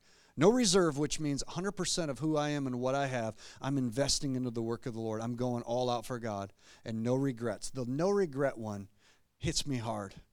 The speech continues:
Because here's what I know is if we keep an eternal perspective, if we keep an eternal perspective, it's gonna cause us to lean in. Because we only lean in, we only become intentional and lean in with our energy and our attention and our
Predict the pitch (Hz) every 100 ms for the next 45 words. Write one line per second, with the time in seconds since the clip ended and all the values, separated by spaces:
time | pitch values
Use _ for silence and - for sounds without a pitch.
0 | _ _ - 135 165 190 254 208 202 156
1 | 143 143 127 117 143 185 233 - 240 175
2 | 139 - - 156 147 - 117 - 120 -
3 | 170 170 - _ _ _ _ _ _ _
4 | _ _ _ _ 147 214 254 262 220 190
5 | - 180 175 165 - 175 170 180 190 -
6 | 202 156 - 151 151 127 - 127 120 127
7 | 123 123 127 101 - _ _ - - 151
8 | 190 170 185 196 254 247 202 196 185 190
9 | 185 160 135 135 175 254 190 - - 185
10 | 226 196 175 - 208 214 - 165 151 156
11 | 160 220 294 277 233 214 170 160 147 127
12 | - - 208 277 254 160 156 147 143 135
13 | 131 - 240 254 - 160 135 135 127